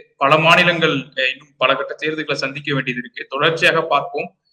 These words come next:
உங்களுடைய நிறைய பார்வைகளை எங்களோட கலந்துக்கிட்டீங்க. மிக்க நன்றி சார் இந்த நேரத்திற்காக.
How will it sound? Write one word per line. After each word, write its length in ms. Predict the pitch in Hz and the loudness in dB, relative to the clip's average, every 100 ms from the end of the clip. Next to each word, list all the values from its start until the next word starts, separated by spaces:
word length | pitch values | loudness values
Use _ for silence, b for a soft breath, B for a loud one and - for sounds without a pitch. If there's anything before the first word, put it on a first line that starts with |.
| _ _ | _ _
உங்களுடைய 340 | 139 139 139 | -8 -2 0
நிறைய 360 | 139 180 185 143 | 2 2 4 4
பார்வைகளை 380 | 175 170 160 | 6 4 4
எங்களோட 260 | 147 143 143 | 2 -2 -2
கலந்துக்கிட்டீங்க. 1000 | 139 127 - 131 143 139 - 123 160 - | -2 -4 -8 -8 -8 -14 -16 -12 -14 -14
மிக்க 220 | _ _ 160 | _ _ -2
நன்றி 420 | 135 123 131 143 | -2 -4 -8 -8
சார் 200 | 143 127 | -4 -6
இந்த 120 | 127 | -6
நேரத்திற்காக. 720 | 120 123 - - 120 120 - | -10 -10 -12 -16 -12 -10 -12